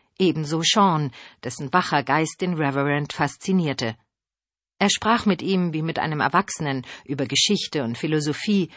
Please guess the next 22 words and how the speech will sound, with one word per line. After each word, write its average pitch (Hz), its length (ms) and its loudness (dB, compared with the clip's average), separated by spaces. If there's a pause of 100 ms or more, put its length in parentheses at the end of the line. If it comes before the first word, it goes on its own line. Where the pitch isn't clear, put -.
(240)
und 202 200 0
auch 202 200 0
Claire 196 400 0
schätzte 190 460 0
die 208 160 0
anregende 151 640 -2
Unterhaltung. 143 720 -2 (1300)
Kathleen 202 520 2
fragte 190 320 0
sich 175 240 -2
oft, - 260 0 (380)
was 196 200 -4
sie 226 140 -2
am 160 160 -6
Zusammensein 190 720 0
mit 170 200 -2
Reverend 151 520 -2
Burton 151 380 -2
reizte. 151 560 -4 (760)
Sie 196 140 0
spürte 247 420 0
nur, 220 300 4